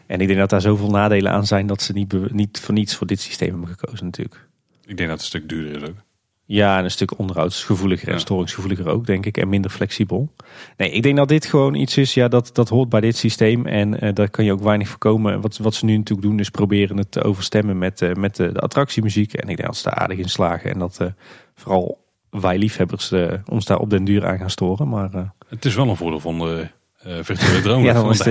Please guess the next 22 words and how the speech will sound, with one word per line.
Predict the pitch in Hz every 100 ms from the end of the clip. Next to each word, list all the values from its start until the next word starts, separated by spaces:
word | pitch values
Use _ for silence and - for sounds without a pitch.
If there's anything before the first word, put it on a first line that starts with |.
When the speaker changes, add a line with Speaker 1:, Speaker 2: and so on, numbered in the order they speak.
| 95
Speaker 2:
daar | 120
Speaker 1:
ineens | 147 104
Speaker 2:
heb |
je | 135
Speaker 1:
heel | 98
Speaker 2:
dat | -
Speaker 1:
stil. | -
Speaker 2:
inderdaad | 117 120
niet. |
Speaker 1:
Ja. | -
Speaker 2:
Ja. | - - - _ - _ - - - - -
Speaker 1:
<laughs> |
Precies, | 120 - 151 -
ja. | 87 92 _ _ _ _ _ _ _ _ _ _
We | 127
kregen | 175 156
nog | 156
een | 156
mail | 165
van | 117 117
Simon | - 139 104
Visser. | 110 156 185 -